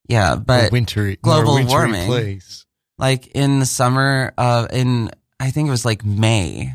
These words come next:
Speaker 1: May of, uh, twenty, May of twenty thirteen, I visited, uh,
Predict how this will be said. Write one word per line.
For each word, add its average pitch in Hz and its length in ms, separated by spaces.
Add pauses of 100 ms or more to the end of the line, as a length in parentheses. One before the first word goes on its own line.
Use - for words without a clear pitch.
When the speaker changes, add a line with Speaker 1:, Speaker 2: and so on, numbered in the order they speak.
Speaker 1:
May 127 440
of, 113 360
uh, 107 280 (120)
twenty, 117 640 (2000)
May 117 220
of 117 120
twenty 117 340
thirteen, 98 920 (460)
I 107 320
visited, 110 760
uh, 82 400